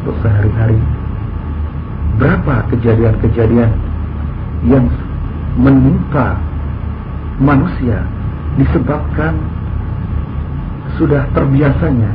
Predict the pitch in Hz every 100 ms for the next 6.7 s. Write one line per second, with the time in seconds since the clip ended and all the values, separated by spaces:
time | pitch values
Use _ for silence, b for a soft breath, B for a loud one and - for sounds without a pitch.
0 | - - 127 131 - - - - - -
1 | - - - - - - - 123 120 127
2 | 123 120 107 110 131 135 151 104 - -
3 | - - - - - 117 107 98 98 -
4 | - - - - - - - - - -
5 | - - - - - - - - - -
6 | - - - 147 190 180